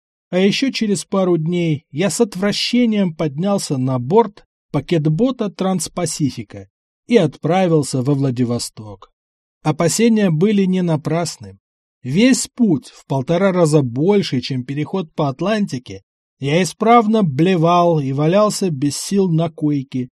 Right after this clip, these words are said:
Не помогали ни лимоны, ни анисовое масло,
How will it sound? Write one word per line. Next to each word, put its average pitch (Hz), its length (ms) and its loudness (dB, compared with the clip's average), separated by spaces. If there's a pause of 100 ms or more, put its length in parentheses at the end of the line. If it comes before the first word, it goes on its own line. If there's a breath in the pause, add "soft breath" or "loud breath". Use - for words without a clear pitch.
(380)
Не 160 160 0
помогали 202 640 4
ни 196 220 4
лимоны, 175 680 0
ни 147 200 -4
анисовое 202 680 0
масло, 147 540 -4